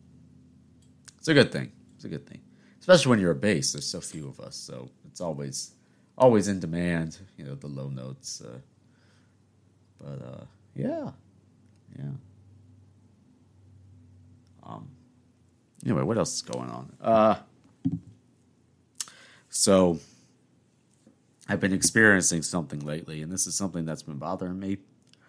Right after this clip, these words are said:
Uh, there's this place I like to go to sometimes on my,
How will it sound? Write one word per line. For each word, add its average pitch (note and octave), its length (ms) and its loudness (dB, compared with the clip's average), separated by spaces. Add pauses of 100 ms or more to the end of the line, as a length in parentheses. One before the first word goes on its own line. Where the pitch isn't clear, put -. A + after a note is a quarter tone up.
(420)
Uh, E2 220 -4
there's C#3+ 240 4
this B2+ 140 2
place A#2 360 2
I F#2 60 0
like F2 200 -4
to E2 80 -12
go E2+ 160 -12
to F2 200 -14
sometimes E2+ 460 -10
on D2+ 80 -12
my, D#2 140 -12